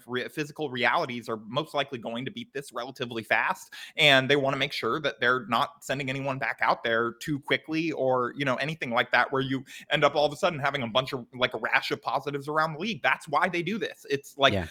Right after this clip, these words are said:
Speaker 1: not just for the protection of the player themselves and, you know, and the other staffers on the building. It's so that they don't have an outbreak that shuts the league down, you know, or
Speaker 2: Yeah.
Speaker 1: ends up leading to a bunch of delays like we saw at various points last year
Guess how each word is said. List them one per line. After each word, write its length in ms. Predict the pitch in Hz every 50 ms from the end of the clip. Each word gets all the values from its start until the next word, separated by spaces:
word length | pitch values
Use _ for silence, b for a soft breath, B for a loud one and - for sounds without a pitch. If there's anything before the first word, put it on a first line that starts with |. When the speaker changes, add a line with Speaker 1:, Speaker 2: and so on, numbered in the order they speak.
| B B -
Speaker 1:
not 200 | 139 156 175 -
just 220 | - 190 185 - -
for 100 | 190 180
the 60 | 160
protection 380 | - - 147 - 170 175 175 - - 147 - 135 -
of 120 | 147 143
the 80 | 120 -
player 300 | - - 156 170 180 180
themselves 480 | 156 131 131 - - 113 139 196 196 -
and, 220 | - 123 123 123 120 - b b b b
you 80 | 151
know, 220 | 156 147 135 131 123
and 180 | 135 131 127
the 240 | 120 120 117 117 - -
other 200 | 139 151 165 151
staffers 460 | - - 139 131 - - 165 147 147
on 100 | 151 147
the 60 | 139
building. 360 | - 147 185 285 202 165 160
It's 140 | 151 139 -
so 120 | - 180 185
that 120 | 139 110
they 80 | 165 208
don't 180 | 202 - -
have 120 | 175 165 160
an 60 | 123
outbreak 440 | 139 185 - - 143 135 147 - -
that 140 | - -
shuts 240 | - - 160 - -
the 80 | 160 160
league 260 | 170 220 226 175 -
down, 140 | - 85 - - - 127 -
you 120 | 127 131
know, 180 | 131 127 131 143
or 160 | 113 110 107
Speaker 2:
Yeah. 80 | 117 143
Speaker 1:
ends 160 | 156 143 160
up 140 | 151 151 -
leading 300 | 143 147 156 160 160 147
to 220 | - 165 151 139
a 40 | 135
bunch 240 | 131 143 156 156 -
of 140 | 160 135 -
delays 400 | 135 131 143 151 165 180 - -
like 160 | 131 123 -
we 80 | 131 120
saw 320 | - - 113 120 123 113
at 160 | 139 131 113
various 340 | 120 127 131 135 143 139 -
points 300 | - 151 151 143 - -
last 320 | 123 135 - - - -
year 180 | 135 117 113 110